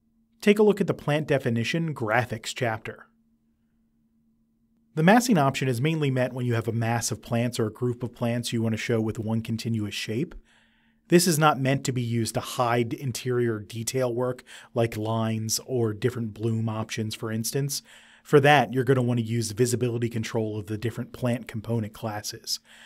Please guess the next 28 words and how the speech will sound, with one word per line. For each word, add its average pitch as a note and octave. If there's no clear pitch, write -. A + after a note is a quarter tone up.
Again, C#3
all C#3
of C3+
this C3+
is A#2
covered A2+
in G#2
the G#2+
previous G#2+
chapter. -
If D3+
you F3+
wanna G#3+
see F3
an C#3
individual D3
rendering C3+
for B2
each A#2+
plant, C3
though, D#3
you B2+
do C3+
wanna B2+
leave A#2
this A#2+
option G#2+
unchecked. A2